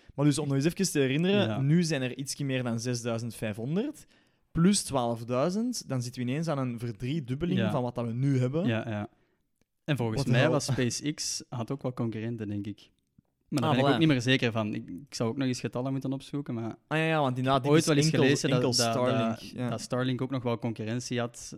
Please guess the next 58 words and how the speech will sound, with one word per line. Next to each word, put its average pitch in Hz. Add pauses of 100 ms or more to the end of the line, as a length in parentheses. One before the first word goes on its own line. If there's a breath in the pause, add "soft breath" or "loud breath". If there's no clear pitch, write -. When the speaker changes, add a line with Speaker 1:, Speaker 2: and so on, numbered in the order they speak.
Speaker 2:
ehm, 107 (360)
Speaker 1:
Ah 131
ja, 135
oké, 131
Speaker 2:
niet 117
Speaker 1:
dus 131
Speaker 2:
zo 120
Speaker 1:
dat 123
Speaker 2:
groot, 117
Speaker 1:
getal 113
gaat 143
Speaker 2:
maar 135
Speaker 1:
waarschijnlijk, 123
ik - (100)
kan 113
Speaker 2:
nog, 110
Speaker 1:
me 143
ook 160
niet 170
Speaker 2:
nog 123
Speaker 1:
inbeelden 165
dat 135
Speaker 2:
groter, 113
Speaker 1:
zo 113
Speaker 2:
ja. 135
Speaker 1:
overheden 147
ook 131
ineens 127
stoppen 127
met, 117
ehm, 107
satellieten 123
Speaker 2:
Ah, 135
Speaker 1:
in 107
Speaker 2:
nee, 120
nee, 117
Speaker 1:
orbit 123 (100)
Speaker 2:
tuurlijk, 123
Speaker 1:
gooien. 127
Speaker 2:
nee, 139
nee, 117
tuurlijk 120
niet. 101
Speaker 1:
Ja, 123
voilà. 113 (480 soft breath)
Ehm, 113 (560 soft breath)
maar 160
in 185
elk 214
geval, 196
waarom 170
is 160
dat 147
een 135
probleem? 135
Hè? 160
Want, 135
eh, 117